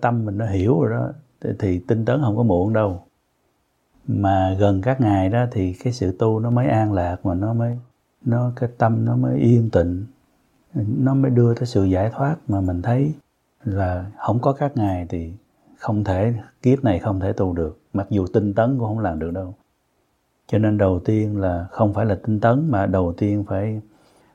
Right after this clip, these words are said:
phải đọc sách chư tổ, phải gần chư tổ. Thí dụ như Ấn Quang Văn Sao, đọc sách của Ngài Ngẫu Ích, của Ngài Liên Trì, của tổ, ờ, của Ngài Tịnh An,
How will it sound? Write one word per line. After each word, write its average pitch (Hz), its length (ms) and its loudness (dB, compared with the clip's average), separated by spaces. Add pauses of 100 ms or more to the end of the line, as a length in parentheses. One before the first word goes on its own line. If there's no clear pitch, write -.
phải 107 140 -2
đọc 95 220 -2
sách 123 200 -4
chư 110 140 0
tổ, 92 460 -2
phải 107 120 -2
gần 92 320 0
chư 98 220 0
tổ. 92 420 0 (100)
Thí 113 140 2
dụ 101 160 2
như 101 380 2
Ấn 117 220 4
Quang 104 220 2
Văn 101 200 -2
Sao, 107 560 -2 (1040)
đọc 85 200 0
sách 117 240 -4
của 107 120 0
Ngài 92 240 -2
Ngẫu 85 240 -4
Ích, 143 180 0 (180)
của 104 140 2
Ngài 98 200 2
Liên 104 300 -2
Trì, 85 440 0 (240)
của 92 200 -2
tổ, 98 460 -2
ờ, 101 220 -2 (320)
của 98 100 0
Ngài 95 180 0
Tịnh 95 260 -4
An, 110 400 -2